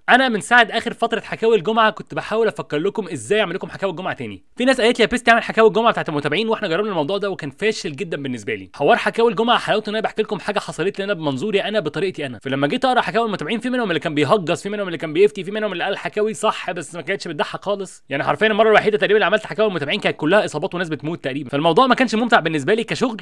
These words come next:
وما كانش ممتع للمشاهد كمان، لان في ناس كانت بتسرق قصص اصلًا من قنوات تانيه ملهاش لازمه خالص. فعشان كده انا ماشي بحكاوي الجمعه اللي مني انا شخصيًا، الحاجات اللي حصلت لي انا شخصيًا.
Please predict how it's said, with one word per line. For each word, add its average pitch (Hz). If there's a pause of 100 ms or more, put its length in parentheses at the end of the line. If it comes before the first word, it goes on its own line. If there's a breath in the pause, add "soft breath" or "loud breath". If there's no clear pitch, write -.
وما 156
كانش 262
ممتع 240
للمشاهد 185
كمان، 220
لان 233
في 247
ناس 156
كانت 160
بتسرق 226
قصص -
اصلًا 190
من 156
قنوات 165
تانيه 113
ملهاش 180
لازمه 180
خالص. 101
فعشان 220
كده 240
انا 160
ماشي 214
بحكاوي 208
الجمعه 190
اللي 208
مني 196
انا 202
شخصيًا، 143
الحاجات 143
اللي 175
حصلت -
لي 196
انا 180
شخصيًا. 101